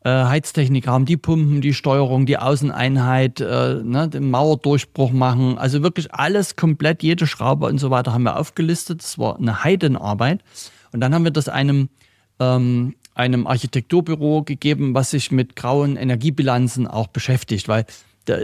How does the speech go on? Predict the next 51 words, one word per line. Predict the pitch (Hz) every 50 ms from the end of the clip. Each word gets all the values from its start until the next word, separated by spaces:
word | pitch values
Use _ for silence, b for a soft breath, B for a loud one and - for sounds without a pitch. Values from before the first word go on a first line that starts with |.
| - -
müssen | 151 139 143 139 143
wir | 139 151
wissen, | 151 151 139 127
wird | 147 - -
ja | 147 135
die | 120 - 135 127 123 127 -
Beschichtung | 165 - - 120 - - 202 214 - - - - 165 151 135
einer | 117 127 123 120
Schraube, | 110 - - - 101 123 151 151 123 120 101 92
ne, | 95 117 135 123
was | 131 131 -
ist | 151 135 - -
das | 127 -
für | - 147
eine | 135 127
Legierung, | 117 120 127 110 - 156 175 170 135 123 123 131 151 185 175 b b b b b b b
also | _ - 123 127 139 135 120
hat | 123 135 -
einen | 143 -
Einfluss | - 127 156 165 - - 160 156 156 147 -
auf | - - 120 131 135 -
die | - - - 131 131 - - - _ _ _ _ _
Ökobilanz | - 156 - - 165 123 135 131 113 113 104 104 101 98 -
dieser | - 120 98 101 98
Schraube, | - - - 87 87 78 78 78 80
ne, | 101 131 156
logischerweise. | 139 127 131 120 - 117 - 120 104 104 95 87 85 - - - B B B B B B B B B B B
So, | - 151 143
und | 139 135 113
die | 160 185
haben | 196 214 220
das | 202 175 -
mal | 180 156 123 80
ausgerechnet | 143 170 180 - - 196 180 185 180 170 - 208 202 175
und | 147 139 135
haben | 143 147 143
gesagt, | 143 139 151 147 139 - 139
na | 123
gut, | 113 - 180 202 - - _ _ _ _ _ _ _ _ _ _ _ _ _ _ - 175 - -
dieses, | 147 147 131 143 135 120 - _
dieses | - 139 127 127 123 - -
ganze | 139 143 175 170 175 160
Material, | 147 143 131 131 120 117 117 123 147 170 170
und | 147
das | 131 113
haben | - 135 135
wir | 131 98
auch | - 101
bildlich | - _ 165 175 196 - - 143 117 107 120
mal | 113 110 110
schön, | 107 - - 127 123 131 143 156 156